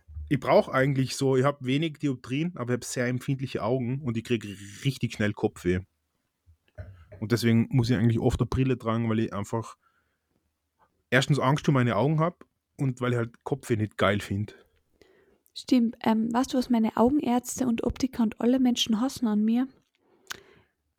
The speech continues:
Speaker 2: Ich hab sehr
Speaker 1: Na.
Speaker 2: viel Dioptrien und, ähm, ich lies aber immer nur ohne Brille.
Speaker 1: Ja, das ist sinnvoll.
Speaker 2: Da lies ich am besten ohne Brille und jeder Augenoptiker, jeder Augenarzt hat gesagt,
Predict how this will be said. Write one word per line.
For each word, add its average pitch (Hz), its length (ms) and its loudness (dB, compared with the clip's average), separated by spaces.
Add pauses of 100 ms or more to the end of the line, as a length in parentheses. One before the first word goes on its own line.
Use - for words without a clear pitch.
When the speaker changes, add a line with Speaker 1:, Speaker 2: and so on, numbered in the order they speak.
(680)
Speaker 2:
Ich 240 100 2
hab 233 120 4
sehr 254 240 6
Speaker 1:
Na. - 60 0
Speaker 2:
viel 277 100 4
Dioptrien 254 540 4 (540)
und, 226 500 2
ähm, 220 460 0 (220)
ich 220 140 4
lies 240 360 2
aber 214 180 2
immer 240 220 4
nur 240 160 2
ohne 240 200 2
Brille. 220 380 -2 (840)
Speaker 1:
Ja, 117 100 -2
das 110 200 0
ist - 220 -6
sinnvoll. 98 500 0 (1400)
Speaker 2:
Da 233 120 6
lies 233 360 2
ich 277 100 2
am 254 120 2
besten - 420 0
ohne 214 280 2
Brille 262 360 2
und 202 180 0
jeder 247 440 0
Augenoptiker, 233 600 0
jeder 220 340 2
Augenarzt 226 380 0
hat 226 100 -2
gesagt, - 260 -8